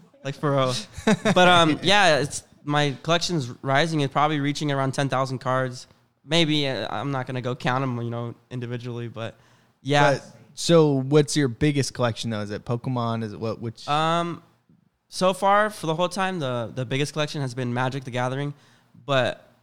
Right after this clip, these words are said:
Speaker 1: I've kinda put that aside and I've been collecting Pokemon more. So I think Pokemon is, is becoming a bigger one, and then Yu-Gi-Oh being the last.
Speaker 2: Yeah,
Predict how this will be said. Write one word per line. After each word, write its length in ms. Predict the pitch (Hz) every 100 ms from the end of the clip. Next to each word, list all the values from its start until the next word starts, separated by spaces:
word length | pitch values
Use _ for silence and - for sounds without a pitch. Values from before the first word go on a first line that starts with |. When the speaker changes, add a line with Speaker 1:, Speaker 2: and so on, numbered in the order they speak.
| _
Speaker 1:
I've 140 | 139 -
kinda 160 | 156
put 160 | 139 151
that 140 | 139
aside 320 | 131 143 131
and 120 | 131 127
I've 80 |
been 80 | 127
collecting 300 | 123 143 135
Pokemon 460 | 131 135 131 131 131
more. 200 | 131 131
So 160 | - 123
I 60 | 131
think 220 | 147 123
Pokemon 560 | 135 - 123 120 120 117
is, 60 |
is 160 | - 120
becoming 460 | 120 - 123 117 110 -
a 120 | 113
bigger 280 | 120 120 117
one, 240 | 117 120 - _ _ _ _ -
and 120 | 123
then 200 | 120 117
Yu-Gi-Oh 380 | 127 117 117 117
being 180 | 117 113
the 100 | 113
last. 460 | 113 113 123 - _ _ _
Speaker 2:
Yeah, 240 | 127 123